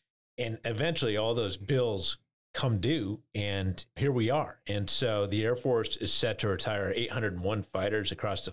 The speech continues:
fidep, but only acquire three hundred forty-five. It's not because they don't, they think that's a good idea, they want to do it. It's 'cause they are out of cash. And so at the same time, we've got increasingly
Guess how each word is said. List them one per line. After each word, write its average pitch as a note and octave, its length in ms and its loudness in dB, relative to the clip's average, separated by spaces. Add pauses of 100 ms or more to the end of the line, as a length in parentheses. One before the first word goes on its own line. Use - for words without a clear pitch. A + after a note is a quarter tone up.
(120)
fidep, A2 360 -2 (100)
but F#2+ 80 -4
only G#2 240 2
acquire G2+ 480 0
three G#2+ 180 -2
hundred G2 320 -2
forty-five. F#2 600 -4 (380)
It's - 80 -2
not D3+ 140 -2
because C3+ 220 -2
they A2+ 100 0
don't, G#2+ 220 -4
they F#2 200 0
think - 260 -4
that's A2+ 140 -2
a A2+ 40 -2
good A2+ 120 0
idea, G#2+ 300 0
they G2 80 0
want G2 260 0
to C#3 60 2
do B2+ 120 4
it. - 100 -4
It's - 100 -8
'cause F#2+ 260 -2
they A#2+ 140 0
are A2 100 0
out A2 140 -2
of E2+ 120 -8
cash. - 500 -6 (520)
And G#2 200 -2
so A#2+ 560 0
at G2 100 -4
the G#2+ 80 0
same B2 320 0
time, B2 540 -2 (320)
we've G#2 160 -2
got A2 320 -2
increasingly G#2 960 -2